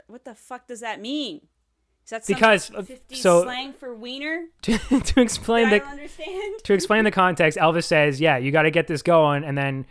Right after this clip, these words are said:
Speaker 2: like,
Speaker 1: He snaps his fingers.
Speaker 2: chop, chop. He snaps his finger, and then our dude tries to snap his fingers, and he goes, "Oh no, I gotta fix my snapper." But then the next scene we see him,
Speaker 1: I think it's a joke for impotency.
Speaker 2: he does it again, but then it works.
Speaker 1: Yeah.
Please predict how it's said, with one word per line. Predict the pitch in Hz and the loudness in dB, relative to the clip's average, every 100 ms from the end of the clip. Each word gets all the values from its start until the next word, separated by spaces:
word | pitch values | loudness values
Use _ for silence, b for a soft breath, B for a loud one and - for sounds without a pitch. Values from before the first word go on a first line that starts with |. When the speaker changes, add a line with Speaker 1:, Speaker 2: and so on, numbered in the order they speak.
| b | b
Speaker 2:
like, | 139 131 | -6 -6
Speaker 1:
He | |
snaps | - 240 240 | -6 -10 -12
his | 233 - | -16 -14
fingers. | 240 226 156 185 - | -12 -12 -14 -14 0
Speaker 2:
chop, | 202 202 | 4 4
chop. | - 190 151 | 6 4 4
He | |
snaps | 139 185 175 | 0 0 0
his | - | -2
finger, | 196 185 | -4 -4
and | 175 | -2
then | 170 170 B B 160 | 0 0 B B -2
our | |
dude | 156 240 | 2 0
tries | 233 180 160 | 4 4 4
to | |
snap | 143 156 147 | 0 0 0
his | 139 | -2
fingers, | 156 147 | -2 -2
and | |
he | 147 | 0
goes, | 143 135 | 0 2
"Oh | 165 185 | 2 2
no, | 160 | 2
I | 147 180 | 2 2
gotta | 143 117 | 0 -2
fix | 147 | -4
my | 143 | -6
snapper." | - 175 127 b b | -4 -4 -4 b b
But | 165 | 0
then | 208 | 2
the | 208 | 4
next | 233 - | 4 2
scene | - 226 | 0 2
we | 190 | 2
see | - 240 | 2 2
him, | 208 151 151 | 2 2 -2
Speaker 1:
I | - | -8
think | 339 381 | -12 -10
it's | 381 | -12
a | 226 | -12
joke | 233 226 | -10 -10
for | 226 240 | -10 -14
impotency. | 226 320 320 196 185 180 160 147 | -10 -12 -12 -14 -18 -18 -18 -8
Speaker 2:
he | 170 | 0
does | 208 220 | 2 4
it | 220 | 4
again, | 165 170 165 | 4 2 2
but | 165 | 0
then | 156 | 0
it | |
works. | 131 156 202 | 0 -2 -2
Speaker 1:
Yeah. | 233 294 190 | -8 -8 -8